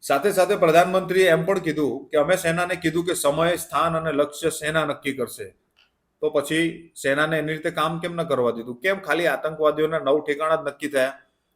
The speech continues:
લક્ષ્યો તો બાવીસ નક્કી થયા હતા એવું આપણા સેનાના એક અધિકારીએ કીધું હતું. ત્યારબાદ એમણે એમ પણ કીધું કે પાકિસ્તાનમાં થયેલી તબાહી એટલી મોટી છે કે રોજ નવી નવી જાણકારી બહાર આવી રહી છે.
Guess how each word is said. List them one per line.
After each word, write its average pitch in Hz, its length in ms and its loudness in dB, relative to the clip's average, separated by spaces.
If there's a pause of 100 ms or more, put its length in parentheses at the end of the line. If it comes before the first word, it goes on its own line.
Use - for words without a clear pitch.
લક્ષ્યો 135 320 0
તો 170 120 0
બાવીસ 180 380 4
નક્કી 170 220 -2
થયા 160 220 8
હતા 160 180 4
એવું 156 320 4
આપણા 151 160 2
સેનાના 156 420 -2
એક 151 140 0
અધિકારીએ 131 440 -2
કીધું 190 360 0
હતું. - 220 -10 (1040)
ત્યારબાદ 180 400 4
એમણે 190 220 6
એમ 170 160 0
પણ 196 140 0
કીધું 147 460 0
કે 170 80 -4
પાકિસ્તાનમાં 185 680 -2
થયેલી 165 360 4
તબાહી 156 360 4
એટલી 175 300 0
મોટી 165 300 0
છે 127 280 -2
કે 156 140 -2
રોજ 196 300 6
નવી 180 280 -2
નવી 185 220 0
જાણકારી 170 580 0
બહાર 147 280 2
આવી 147 180 0
રહી 131 180 0
છે. - 140 -16